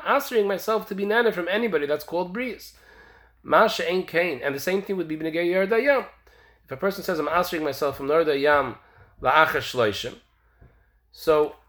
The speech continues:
the Kavanas Hanaider would be that anyone that's considered Yordei Hayam, whether the Yordei Hayam now, whether Yordei Hayam Achar Shloishim, that could be Nichlan, the Kavanas Hanaider. The Machlekes Rabbi Kiva and Bishmol has nothing to do with Kavanas Hanaider.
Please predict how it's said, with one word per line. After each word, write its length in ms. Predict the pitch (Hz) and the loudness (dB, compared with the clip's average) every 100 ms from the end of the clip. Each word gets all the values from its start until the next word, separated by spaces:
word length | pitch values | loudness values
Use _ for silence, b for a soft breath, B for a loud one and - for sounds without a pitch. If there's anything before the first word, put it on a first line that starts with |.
| _ _ - - | _ _ -20 -10
the 80 | 135 | -8
Kavanas 400 | 135 147 185 202 | -4 2 4 4
Hanaider 340 | 208 220 214 226 | 4 4 2 -2
would 140 | 214 | -2
be 100 | 294 | -4
that 140 | 247 - | -4 -2
anyone 340 | 175 269 196 139 | -2 0 0 0
that's 200 | 131 - | -2 -6
considered 540 | 139 - 214 175 123 | -8 0 2 2 -2
Yordei 280 | 127 160 175 | 2 2 2
Hayam, 520 | 165 185 233 160 113 | 2 2 2 2 0
whether 220 | 131 127 127 | 0 0 -2
the 80 | 120 | 0
Yordei 340 | 127 127 120 | 2 2 2
Hayam 500 | 113 110 117 120 117 | 2 0 0 -2 0
now, 260 | 156 185 151 | 2 2 2
whether 240 | 139 131 | 0 -2
Yordei 300 | 131 135 127 | -2 -2 0
Hayam 200 | 127 123 | -2 -2
Achar 240 | 127 120 110 | -4 -4 -8
Shloishim, 600 | - 196 196 - 160 147 b b b b b - | 0 2 2 0 -2 -2 b b b b b -2
that 160 | 175 196 | 0 0
could 160 | 202 | -2
be 80 | 220 | 2
Nichlan, 360 | 233 - 196 165 | 2 4 0 -2
the 80 | |
Kavanas 400 | 160 151 175 165 | -4 -2 0 0
Hanaider. 460 | 170 196 226 170 - - - _ b b b b b | -2 0 0 0 -10 -16 -20 _ b b b b b
The 80 | 135 | -4
Machlekes 420 | 143 214 254 240 | 4 4 4 0
Rabbi 120 | 208 | -6
Kiva 220 | - 220 | -4 -2
and 100 | 208 | -2
Bishmol 280 | 185 175 196 | -2 -2 0
has 160 | 156 139 | 0 0
nothing 360 | 147 190 196 175 | 0 2 0 -2
to 80 | |
do 100 | 160 | -4
with 120 | 160 - | -4 -4
Kavanas 460 | 139 143 143 147 | -2 0 0 -2
Hanaider. 360 | 151 180 110 | -2 -2 -6